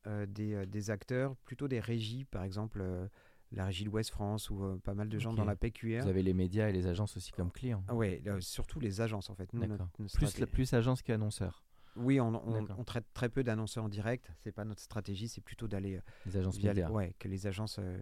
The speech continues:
Speaker 1: utilisent no-, nos, nos outils. Donc des best practices, en fait, euh, en fait, il y en a autant que de types de campagnes. Euh, je peux citer un exemple. Euh, on a travaillé avec une association qui était une association de, de santé, euh, qui pendant le covid, euh,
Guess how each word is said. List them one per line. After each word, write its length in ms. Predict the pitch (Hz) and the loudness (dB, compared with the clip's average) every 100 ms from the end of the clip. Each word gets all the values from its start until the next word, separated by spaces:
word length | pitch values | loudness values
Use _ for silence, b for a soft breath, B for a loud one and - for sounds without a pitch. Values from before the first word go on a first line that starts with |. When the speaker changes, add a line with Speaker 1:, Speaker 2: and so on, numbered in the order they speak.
| 98 117 | -8 -10
Speaker 1:
utilisent 380 | - 98 95 98 | -8 -6 -4 -4
no-, 80 | 90 | -6
nos, 260 | 101 98 98 B B B B B - 107 | -6 -8 -8 B B B B B -8 -2
nos 120 | 107 104 | 0 -2
outils. 320 | - 143 165 B B B - | -2 -4 -4 B B B -2
Donc 240 | 113 117 | 2 4
des 100 | 117 | 6
best 200 | 120 131 | 6 6
practices, 420 | - 120 - 170 | 4 2 0 0
en 80 | 131 | 0
fait, 260 | 123 147 127 | 2 2 4
euh, 400 | 110 104 104 107 110 - - | 4 4 2 0 -4 -10 -10
en 80 | 107 | -6
fait, 140 | 110 143 | -4 0
il 40 | 131 | 4
y 20 | |
en 60 | |
a 80 | 120 | 6
autant 340 | 127 123 139 139 | 6 6 2 2
que 120 | 117 | -2
de 60 | - | -4
types 160 | - 113 | -2 0
de 80 | |
campagnes. 460 | 113 117 127 160 123 | 2 2 4 4 4
Euh, 220 | 104 104 | 4 2
je 100 | 101 - | -2 -4
peux 120 | 113 101 - | -6 -6 -10
citer 320 | 104 - 113 120 | -10 -8 -2 0
un 80 | |
exemple. 480 | 110 110 120 139 117 | 2 2 2 2 2
Euh, 240 | 107 101 101 B B 110 | 2 2 0 B B -6
on 140 | 110 | -4
a 80 | 110 | -4
travaillé 280 | - 110 120 | -2 0 0
avec 120 | - | 0
une 80 | 107 | 0
association 560 | 104 120 - 107 123 | 0 -2 -2 -2 -4
qui 80 | 120 | -4
était 120 | 110 | -4
une 80 | 104 | -2
association 520 | 101 113 - 107 117 | -2 -6 -8 -6 -4
de, 180 | 107 92 101 - - - - - - - | -2 -2 -6 -12 -20 -20 -20 -20 -16 -8
de 140 | 107 | -4
santé, 540 | 104 117 104 123 120 117 | -2 0 0 2 4 4
euh, 220 | 95 98 98 | 2 -2 -6
qui 140 | - | -6
pendant 240 | - 107 110 | -2 0 0
le 80 | |
covid, 460 | 107 113 117 139 202 B B B B B - | 0 0 2 2 2 B B B B B -6
euh, 320 | 107 104 104 | 0 0 0